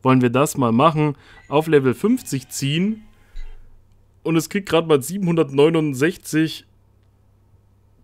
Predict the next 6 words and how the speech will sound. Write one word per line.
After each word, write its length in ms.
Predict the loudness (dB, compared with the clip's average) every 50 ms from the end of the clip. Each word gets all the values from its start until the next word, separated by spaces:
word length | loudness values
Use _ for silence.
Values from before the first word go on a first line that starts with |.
| _ _ _
W 220 | -10 -4 -4 -4
P 280 | -4 -2 -2 -2 0 2
dazu 760 | 2 2 2 0 -4 -4 -2 0 2 2 4 4 2 2 0 -4 -14
und 500 | _ -2 -2 0 0 0 -2 -4 -8 -10 -6
ist 260 | -6 -6 -6 -2 2
halt, 480 | 4 4 6 4 2 0 -8 -18 -20